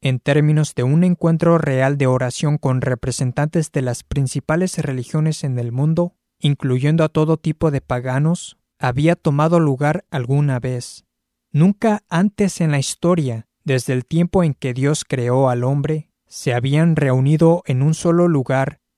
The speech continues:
los seguidores de básicamente los principales falsos dioses bajo el sol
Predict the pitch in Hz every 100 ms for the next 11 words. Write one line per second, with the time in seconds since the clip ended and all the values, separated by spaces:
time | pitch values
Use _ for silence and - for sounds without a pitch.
0 | _ 139 131 - 120 123 139 156 151 -
1 | 127 143 - 190 151 165 170 175 143 -
2 | - 127 - - 143 175 - - 175 -
3 | 190 - 139 143 151 165 151 - 139 123
4 | - 113 - 156 151 120